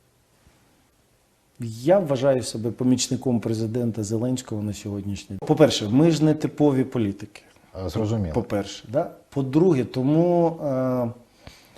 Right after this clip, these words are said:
Speaker 1: ну, я, як Андрій Єрмак, по-перше, хочу зробити так, е, щоби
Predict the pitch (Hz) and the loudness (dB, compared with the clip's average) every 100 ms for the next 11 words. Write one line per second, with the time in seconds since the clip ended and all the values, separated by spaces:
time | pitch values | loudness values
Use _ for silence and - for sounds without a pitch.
0 | - _ _ _ - 170 117 117 110 104 | -20 _ _ _ -14 -6 -4 -2 -4 -2
1 | 143 170 143 - 123 123 139 135 143 180 | 2 4 2 0 -2 0 0 2 2 2
2 | 185 127 117 147 180 - 143 - 139 139 | 0 -6 0 4 4 4 -2 -2 -2 -2
3 | - 117 123 120 127 - 117 147 156 165 | -4 -6 -4 -2 -2 -4 0 4 4 2
4 | - 131 120 117 110 110 107 - 131 117 | -6 -6 -4 -2 -2 -4 -6 -8 -6 -4
5 | 120 113 110 | -2 0 0